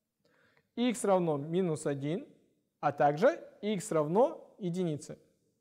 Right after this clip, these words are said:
Отметим данные числа на числовой оси и разделим на промежутки.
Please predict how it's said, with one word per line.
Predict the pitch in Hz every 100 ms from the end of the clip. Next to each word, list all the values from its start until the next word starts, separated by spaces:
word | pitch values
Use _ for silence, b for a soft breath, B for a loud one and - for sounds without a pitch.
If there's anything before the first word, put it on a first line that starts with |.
| _ _ _ _ _ _ _ _ b b
Отметим | 165 170 247 254 220 165
данные | 208 202 185 170
числа | - 302 - 226
на | 175
числовой | 170 - 175 196
оси | 185 175 - 143 - _ _ _ _ _ _ _
и | 170
разделим | 156 147 147 220 269 208
на | 165
промежутки. | 180 165 156 143 143 - 165